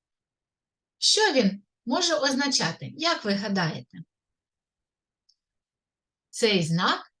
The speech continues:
вказує водіям або навіть пішоходам, що поблизу є пункт медичної допомоги,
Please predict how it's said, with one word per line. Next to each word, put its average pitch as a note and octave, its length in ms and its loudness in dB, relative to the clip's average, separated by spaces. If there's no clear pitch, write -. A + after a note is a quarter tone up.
вказує F3 800 0
водіям G3+ 840 0
або F#3+ 260 -2
навіть G3 340 2
пішоходам, G3 880 -4
що G3+ 260 0
поблизу G3 800 -4
є G3+ 380 -6
пункт C#4 460 -4
медичної C4+ 680 -2
допомоги, A#3+ 800 -2